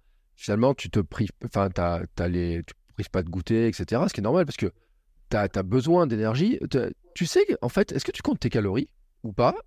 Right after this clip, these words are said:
Ou est-ce que tu sais à peu près les besoins, tu vois, t'arrives à estimer, euh, t'as, t'as des, t'as des trucs pour savoir si t'as assez mangé, pas assez mangé ou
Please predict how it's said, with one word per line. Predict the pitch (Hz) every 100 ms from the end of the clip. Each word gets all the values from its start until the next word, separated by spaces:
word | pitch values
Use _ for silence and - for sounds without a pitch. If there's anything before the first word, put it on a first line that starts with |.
| -
Ou | 107 131
est-ce | -
que | -
tu | 117
sais | - 175
à | 156
peu | 135
près | - 180
les | 117
besoins, | 107 123 127 151
tu | 156
vois, | 113 123
t'arrives | 107 110 104
à |
estimer, | 98 - 113 123 139
euh, | 120 92 87 90 _ _ _ -
t'as, | 104
t'as | 92 107
des, | 101 107 -
t'as | -
des | 110
trucs | 107 175 180
pour | 113
savoir | 123 131
si | -
t'as | 98
assez | - 107
mangé, | 104 101 117 131
pas | 107
assez | 104 101
mangé | 98 98 110 117 117
ou | 123 92 92